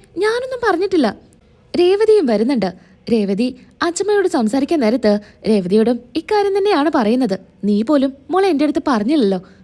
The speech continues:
വല്ലാത്ത കഷ്ടായിപ്പോയി," എന്നൊക്കെ പറയുന്നു. അങ്ങനെ ഇരിക്കെയാണ് പുറത്തുനിന്ന് രവി എക്സർസൈസ് ഒക്കെ ചെയ്ത് ഉള്ളിലോട്ട് കയറി വരുന്നത്. രവി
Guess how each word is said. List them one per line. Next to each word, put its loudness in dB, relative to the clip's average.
വല്ലാത്ത -2
കഷ്ടായിപ്പോയി," -2
എന്നൊക്കെ 2
പറയുന്നു. 2
അങ്ങനെ 2
ഇരിക്കെയാണ് 4
പുറത്തുനിന്ന് 2
രവി 2
എക്സർസൈസ് 0
ഒക്കെ -2
ചെയ്ത് 2
ഉള്ളിലോട്ട് 2
കയറി 2
വരുന്നത്. 2
രവി 2